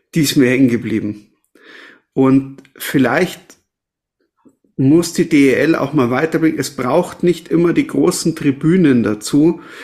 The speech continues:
Manchmal ist es vielleicht auch einfach geil, wenn man so ein Spektakel irgendwo, äh, veranstaltet. Und, äh,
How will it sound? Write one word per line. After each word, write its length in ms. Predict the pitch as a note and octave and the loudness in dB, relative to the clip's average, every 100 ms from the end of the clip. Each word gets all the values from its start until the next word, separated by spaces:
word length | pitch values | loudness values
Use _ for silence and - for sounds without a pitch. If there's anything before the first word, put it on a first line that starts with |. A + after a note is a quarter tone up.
| - - | -14 -2
Manchmal 460 | C#3 D#3+ - D#3 C#3 | 0 0 0 -2 0
ist 140 | - | -4
es 100 | D3 | -6
vielleicht 380 | - B2 C#3 C3+ | -2 -2 -2 -4
auch 120 | - | -6
einfach 400 | - D3 C#3+ - | -4 -4 -4 -6
geil, 280 | - C3+ C#3 | -2 0 0
wenn 100 | B2+ | 0
man 100 | B2+ | 0
so 140 | C3+ | 0
ein 80 | A#2+ | -4
Spektakel 720 | - A#2 A2 C#3 G#2+ C3+ C3+ | -2 -6 -4 -4 -4 -4 -6
irgendwo, 640 | - B2 B2 A2+ A2+ A2 A2+ - | -4 -4 -4 -4 0 0 -2 -4
äh, 240 | G#2+ G#2+ - - - - - | -4 -4 -8 -20 -20 -20 -10
veranstaltet. 1000 | - G#2+ C3 - A#2+ A2 A#2 C3+ B2+ | -4 -2 -2 -2 -2 -2 0 -2 -2
Und, 440 | - B2 A#2 A2+ - | -4 -2 0 -2 -4
äh, 240 | A2+ G#2 | -4 -4